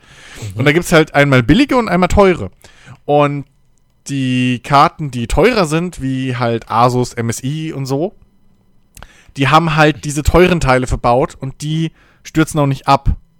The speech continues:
Speaker 2: So, also die sind stabil. Und die wegen diesem, äh, Selbstübertakten der G P U und so weiter, die machen das alles mit. Und die günstigeren Karten haben aber günstigere,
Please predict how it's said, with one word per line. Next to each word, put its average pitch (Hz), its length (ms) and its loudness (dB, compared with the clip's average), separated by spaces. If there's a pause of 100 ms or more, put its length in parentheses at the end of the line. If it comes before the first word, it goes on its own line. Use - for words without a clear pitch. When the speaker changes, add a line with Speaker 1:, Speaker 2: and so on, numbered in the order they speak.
(240)
Speaker 2:
So, 120 180 -6
also 117 160 -4
die 143 60 -4
sind 151 200 -4
stabil. 131 540 2 (320)
Und 127 180 -8
die 127 320 -6
wegen 127 200 0
diesem, 123 340 -2
äh, 113 400 -2
Selbstübertakten 143 960 -2
der 127 460 2
G 127 180 -6
P - 140 0
U 139 180 -2
und 135 180 -4
so 127 100 -2
weiter, 127 360 2 (320)
die 117 40 -10
machen 147 240 -4
das 151 120 -8
alles 139 240 -6
mit. 156 240 -6 (460)
Und 135 160 -6
die 120 120 -8
günstigeren 151 840 0
Karten 123 580 -2 (400)
haben 170 240 -2
aber 156 260 0
günstigere, 170 800 -2